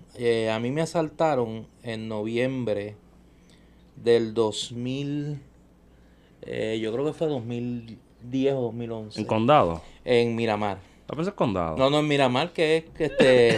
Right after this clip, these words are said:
Speaker 1: <coughs> es el, un condado hipster. Eh, y me asaltaron en, me asaltaron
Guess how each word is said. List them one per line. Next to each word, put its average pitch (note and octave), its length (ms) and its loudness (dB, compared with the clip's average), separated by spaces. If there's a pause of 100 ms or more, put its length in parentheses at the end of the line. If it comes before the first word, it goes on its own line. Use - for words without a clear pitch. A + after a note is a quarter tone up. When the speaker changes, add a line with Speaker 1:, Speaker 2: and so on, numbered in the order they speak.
Speaker 1:
<coughs> - 720 -10
es C3 320 10
el, - 0 - (100)
un D3 160 0
condado D3+ 400 8
hipster. - 440 2 (1080)
Eh, C3 1040 10 (400)
y D3+ 80 -6
me C#3 100 0
asaltaron C#3+ 540 2
en, F#3+ 180 -2
me D3 100 -4
asaltaron C3 800 2